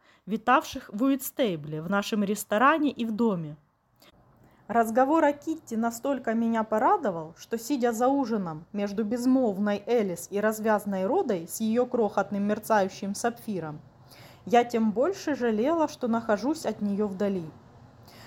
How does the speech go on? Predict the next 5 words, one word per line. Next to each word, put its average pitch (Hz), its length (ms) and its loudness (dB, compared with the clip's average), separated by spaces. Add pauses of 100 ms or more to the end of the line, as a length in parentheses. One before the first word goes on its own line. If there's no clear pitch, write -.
(160)
Предстояло 359 640 4
провести 339 500 -2
дома 285 320 2
еще 254 320 -2
день, 202 400 -4